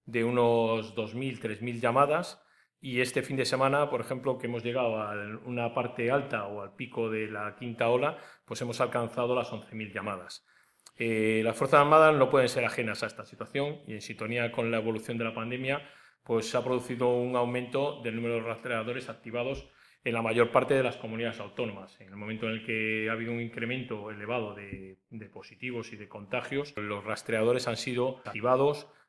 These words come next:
en las diferentes comunidades. De hecho, por ejemplo, la brilat, que aparte de aquí en Galicia, eh, ha aumentado el número de rastreadores activos,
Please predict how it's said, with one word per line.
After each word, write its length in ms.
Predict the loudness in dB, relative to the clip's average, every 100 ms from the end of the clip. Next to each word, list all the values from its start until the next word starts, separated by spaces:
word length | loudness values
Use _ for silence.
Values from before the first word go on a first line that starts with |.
| _
en 360 | -2 0 0
las 120 | -2 -4
diferentes 640 | -4 -4 0 0 0 -2
comunidades. 680 | -8 -8 -4 -4 -4 -10 -6
De 120 | -4
hecho, 180 | -2 -2
por 120 | -2
ejemplo, 220 | -4 2
la 120 | 2
brilat, 480 | 2 0 4 4 2 -8 -20 _
que 80 | -4
aparte 360 | 0 0 0 -2
de 120 | 0
aquí 200 | 0 -4
en 80 | -2
Galicia, 560 | -2 -2 -6 -6 -6
eh, 320 | -8 -8 -6 -4
ha 40 |
aumentado 420 | -2 -2 0 0
el 80 | 0
número 240 | -2 -4 -2
de 100 | -4
rastreadores 680 | -6 -8 -6 -4 -4 -6
activos, 520 | -12 -12 -4 -2 -4